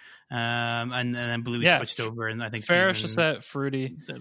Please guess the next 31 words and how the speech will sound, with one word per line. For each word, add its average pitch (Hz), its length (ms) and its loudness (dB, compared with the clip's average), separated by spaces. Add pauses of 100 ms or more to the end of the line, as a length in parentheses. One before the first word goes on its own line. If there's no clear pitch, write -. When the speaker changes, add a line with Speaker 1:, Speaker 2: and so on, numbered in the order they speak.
Speaker 1:
you 127 120 -8
got 113 140 -2
Speaker 2:
But 170 60 8
Speaker 1:
it, 170 80 6
yeah. 117 100 2
So - 140 -6
season 120 260 -4
Speaker 2:
I 170 140 8
Speaker 1:
six - 120 -8
is 113 60 -8
when 220 100 8
they 226 60 6
Speaker 2:
think 214 120 -2
Speaker 1:
switched - 100 -8
Speaker 2:
the 196 60 6
Speaker 1:
to 170 140 4
Fruity. 156 200 2
Speaker 2:
reason 190 320 2
I'll 160 120 6
never 151 380 2
choose 180 360 2
them 165 180 2
is 151 80 -2
'cause, 170 100 -2
like, 180 220 -4
nothing 175 380 0
changes 196 420 2
with 143 140 -2
them, 151 120 -2
but 143 120 2
also, 151 400 2